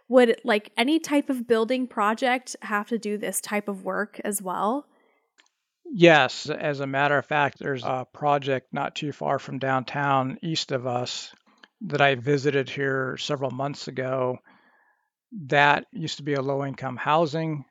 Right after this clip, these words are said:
Speaker 2: They tore the houses down. They're gonna put some new housing up, some new affordable housing, and that was also a major Hohokam village where they actually found much more than what we were able to find. So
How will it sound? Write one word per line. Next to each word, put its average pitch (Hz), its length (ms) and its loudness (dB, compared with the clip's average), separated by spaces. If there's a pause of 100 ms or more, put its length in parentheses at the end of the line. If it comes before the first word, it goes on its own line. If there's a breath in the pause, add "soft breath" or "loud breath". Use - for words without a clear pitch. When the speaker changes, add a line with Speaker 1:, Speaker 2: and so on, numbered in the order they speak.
(160)
Speaker 2:
They 135 340 -6
tore 143 240 -2
the 131 80 -4
houses 135 480 2
down. 127 360 0
They're 127 140 -4
gonna 123 200 -2
put - 240 -6
some 127 260 -6
new 135 160 -2
housing 127 500 0
up, - 140 -4
some 131 180 -8
new 135 140 -2
affordable 131 480 0
housing, 131 640 0
and 127 200 -6
that - 180 0
was 131 160 -6
also 131 600 0 (720 soft breath)
a 147 60 -4
major 135 880 4 (120)
Hohokam 139 520 2
village 180 520 8
where 143 140 0
they 135 160 0
actually 131 320 0
found 131 480 -4
much 131 320 -4
more 131 300 -4
than 120 180 -10
what 123 160 -8
we 127 140 -8
were 120 100 -10
able 117 240 -10
to - 80 -18
find. - 480 -14
So 120 580 -10